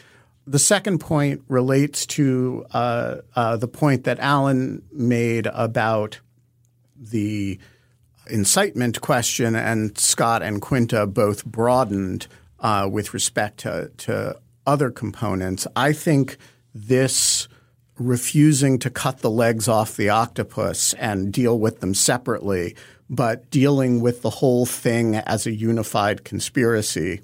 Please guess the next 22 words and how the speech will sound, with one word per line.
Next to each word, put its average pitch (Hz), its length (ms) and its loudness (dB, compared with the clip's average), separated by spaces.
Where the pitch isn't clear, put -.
uh, 123 200 2
is 139 160 0
part 175 300 2
of 151 140 0
what 156 200 0
makes 131 320 2
it - 180 -2
powerful, - 800 -2
actually. 98 640 -4
So, 127 460 2
yes, 127 600 2
you 139 300 4
could 135 280 2
lop 120 400 0
off 110 460 2
the 113 120 2
leg 107 420 2
that's - 320 -4
the 123 140 0
incitement 107 680 -2
to 113 120 -4
violence, 101 720 -2